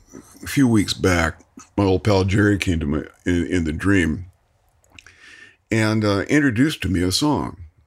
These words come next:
You know, and, and the song came in, and it's, it was like, it was kinda, it looked kinda like a great big, like, room-sized, uh, ethereal sheepdog.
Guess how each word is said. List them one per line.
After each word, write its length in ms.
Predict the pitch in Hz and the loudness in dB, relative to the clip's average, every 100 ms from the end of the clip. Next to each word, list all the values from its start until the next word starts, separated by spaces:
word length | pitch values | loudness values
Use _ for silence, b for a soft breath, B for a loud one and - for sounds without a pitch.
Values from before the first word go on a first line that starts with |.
| _ - | _ -6
You 160 | 80 | -2
know, 80 | 85 | 0
and, 380 | 87 85 87 78 | 0 0 -2 0
and 160 | 90 95 | 0 0
the 60 | 92 | 0
song 300 | 107 104 107 | 0 2 2
came 240 | 107 98 | 0 0
in, 140 | 90 92 | 0 0
and 160 | 87 | 0
it's, 280 | 67 - - - | -4 -8 -10 -10
it 60 | |
was 280 | 104 90 80 _ | -8 -6 -8 _
like, 280 | 110 110 - - | -2 -2 -4 -4
it 60 | |
was 160 | 98 90 | -4 -2
kinda, 360 | - 143 107 | -2 -2 0
it 60 | 98 | 0
looked 320 | 123 135 - - B B | 0 -2 -10 -20 B B
kinda 200 | - 123 | -2 2
like 240 | 117 101 87 | 2 2 0
a 140 | - - | -4 -8
great 360 | - 151 131 95 | 0 2 2 2
big, 460 | 120 113 90 - - | 4 4 4 -2 -2
like, 160 | 101 87 - - | 0 0 -4 -4
room-sized, 920 | 101 123 135 123 120 104 98 87 - B B B B B - | 2 4 4 2 2 2 2 0 -4 B B B B B -2
uh, 140 | 82 - | -2 0
ethereal 800 | 101 - - 160 147 101 95 - | -2 0 2 4 4 4 2 0
sheepdog. 720 | - - 147 - 73 50 - | 0 2 0 0 -2 -2 -6